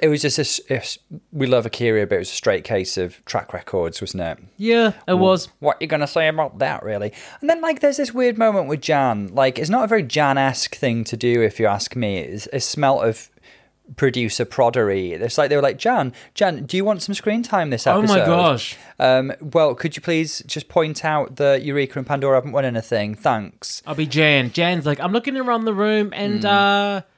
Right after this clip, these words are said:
Speaker 2: Pandora, Eureka,
Speaker 1: <laughs>
Speaker 2: you ain't won anything. Speak."
Speaker 1: Bitches.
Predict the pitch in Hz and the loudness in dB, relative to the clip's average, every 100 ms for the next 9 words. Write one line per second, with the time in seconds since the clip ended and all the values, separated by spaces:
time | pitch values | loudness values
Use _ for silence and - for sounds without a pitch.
0 | - 220 262 269 147 117 _ _ - 123 | -6 0 2 2 2 -4 _ _ -14 -6
1 | 214 277 294 214 - _ _ - 160 - | 0 0 2 0 0 _ _ -16 -14 -6
2 | 175 277 294 240 254 269 208 175 - 156 | -2 2 2 2 2 2 2 0 0 -2
3 | 117 104 - 127 - - - 254 160 - | -2 -8 -14 -16 -12 -10 -4 -4 -4 -14
4 | - - 143 135 135 135 - | -12 0 0 2 -2 -2 -4